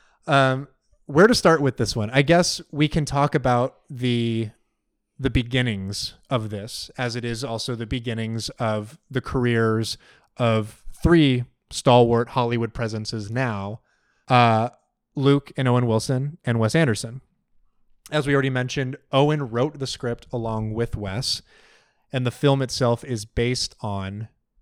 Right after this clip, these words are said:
a thirteen-minute short film that they made on sixteen millimeter in black and white that, uh, garnered some acclaim and even screened at Sundance in nineteen ninety-two, the year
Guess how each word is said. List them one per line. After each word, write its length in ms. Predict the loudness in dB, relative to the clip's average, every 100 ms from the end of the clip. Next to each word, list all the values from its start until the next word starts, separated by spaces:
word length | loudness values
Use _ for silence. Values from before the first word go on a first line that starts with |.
| -8
a 120 | -6
thirteen-minute 640 | -4 -4 -4 -6 -6 -8
short 240 | -4 -2 -2
film 340 | -8 -10 -16 -20 _ -4
that 140 | 0
they 100 | 0
made 420 | 2 2 2 0 -2
on 400 | -4 -4 -8 -10
sixteen 400 | -6 -6 -2 -2
millimeter 600 | 0 0 0 2 0 -2 _ _ _ _
in 180 | -2 0
black 300 | 0 0 -2
and 100 | -2
white 300 | 0 -2 -4 _ _ _ _
that, 420 | -2 0 0 -4 _ _ _ _ _
uh, 240 | -4 -2 0
garnered 440 | 6 6 6 2
some 280 | 0 0 0
acclaim 520 | -6 -4 -2 -2 -4
and 240 | -2 -2 -2
even 280 | -2 -2
screened 440 | -4 -6 -6 -6 -8
at 300 | -12 -14 -14
Sundance 720 | -4 -2 0 -2 -8 -14 -10
in 160 | -6
nineteen 280 | -6 -6 -6
ninety-two, 460 | -6 -6 -2 -2 -2
the 100 | -4
year 300 | -4 -6